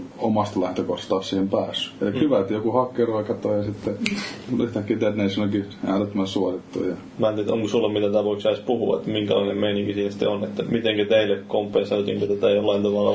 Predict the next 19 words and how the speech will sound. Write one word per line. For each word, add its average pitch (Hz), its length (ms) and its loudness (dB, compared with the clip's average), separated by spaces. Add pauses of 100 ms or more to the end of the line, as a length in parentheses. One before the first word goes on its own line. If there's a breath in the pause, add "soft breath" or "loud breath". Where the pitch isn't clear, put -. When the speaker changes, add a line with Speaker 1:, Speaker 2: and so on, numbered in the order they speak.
Speaker 2:
vai? 107 80 0
Speaker 1:
No - 180 -4
siis 127 120 0
siinä 156 160 4
on 143 40 0
se 156 100 0
pointti, 156 360 2
että 120 160 2
me 127 100 6
ollaan 120 160 4
Sonin 131 280 6
kanssa 104 280 0
niin 104 240 4
läheisiä, 104 640 2 (220)
niin 95 380 0 (120)
se 98 100 2
on 110 160 4
yleensä 127 300 2
semmonen 98 680 2